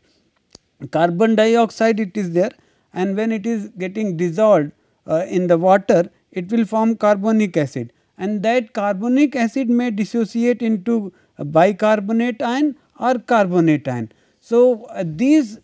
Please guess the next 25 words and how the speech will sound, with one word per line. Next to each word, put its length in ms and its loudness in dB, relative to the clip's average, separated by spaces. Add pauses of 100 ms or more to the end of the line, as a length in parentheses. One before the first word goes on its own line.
this 340 -4
reaction 580 0
and 260 -4
vice 320 0
versa 440 4
also, 420 -2 (320)
if 200 -4
suppose 560 0 (840)
we 160 -6
have 220 -2
a, 100 -8 (100)
a 60 -10
condition 600 -4
where 160 2
bicarbonate 840 0
ion 260 -2
and, 300 -4 (300)
uh, 260 0
H 240 -6
plus 240 -4
ions 280 -4
are 140 0
present 480 -4 (260)
and 220 -4
we 160 -4